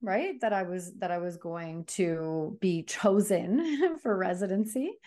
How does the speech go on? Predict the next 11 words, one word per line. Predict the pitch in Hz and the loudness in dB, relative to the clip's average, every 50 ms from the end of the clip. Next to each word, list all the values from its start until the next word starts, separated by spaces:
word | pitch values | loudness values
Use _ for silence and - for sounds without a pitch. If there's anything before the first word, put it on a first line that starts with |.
| - - - - - - - | -20 -18 -18 -18 -12 -4 0
Um, | 202 202 196 196 190 190 190 190 190 190 190 | 4 6 6 6 6 4 2 0 -2 -2 0
there | 190 208 208 196 | 2 2 4 4
was | 202 214 214 | 4 2 2
no | 214 208 202 190 190 190 | 2 2 2 0 0 -2
guarantee | 185 190 190 185 180 180 185 196 190 - 190 170 170 175 202 220 | -2 -2 -2 0 0 -2 -4 -6 -6 -6 -6 -6 -4 -2 -2 0
that | 202 185 185 170 170 170 170 - - - - - - _ - - | 2 2 2 2 4 2 0 0 -2 -8 -14 -18 -18 _ -8 -2
I | - 175 175 175 | 0 0 2 0
was | 165 165 170 170 165 170 | 0 -2 -4 -4 -4 -4
gonna | 185 170 165 165 | -6 -4 -6 -4
go | 165 - 170 170 170 165 165 170 175 | 0 2 4 6 6 6 6 4 2
and | - - 180 175 170 165 165 | 2 0 -2 -2 -2 -4 -4